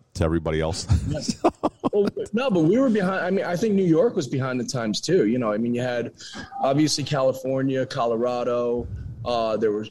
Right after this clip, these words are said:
Speaker 2: there was so much, you know, such a big beer scene. And I just kept thinking, I'm like, "We gotta, we gotta open a brewery. Like, we gotta get on this before,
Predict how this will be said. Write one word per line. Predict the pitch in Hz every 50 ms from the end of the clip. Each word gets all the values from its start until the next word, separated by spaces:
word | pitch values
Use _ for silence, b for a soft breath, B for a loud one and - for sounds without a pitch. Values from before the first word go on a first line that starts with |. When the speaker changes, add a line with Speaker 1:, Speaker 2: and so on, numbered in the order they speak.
| - _
Speaker 2:
there | 131 120
was | 113 107 -
so | - - - - 156 160 175
much, | 160 131 107 104 - - - - - - -
you | - 131
know, | 120 113
such | 104 - - - 156 151 131
a |
big | 113 123 113 101 90
beer | 120 127 139
scene. | 135 - - 107 87 82 78 - - b b b b - -
And | - 127 123
I | 101 113 147
just | 160 170 151 -
kept | 165 131 - -
thinking, | 147 160 165 - 120 107
I'm | 107 110
like, | 110 107 -
"We | 139 170
gotta, | 214 185 147 110 - - -
we | - 160
gotta | 196 214 175
open | 139 127 127
a | 107
brewery. | 92 - 120 151 208 196 127 104 92 95
Like, | 101 110 113 120
we | 143
gotta | 165 180 165
get | 143 147 139 135
on | 131 147 165 170
this | 147 117 -
before, | - 131 123 127 - - 135 131 131 131 131 131 127 131 B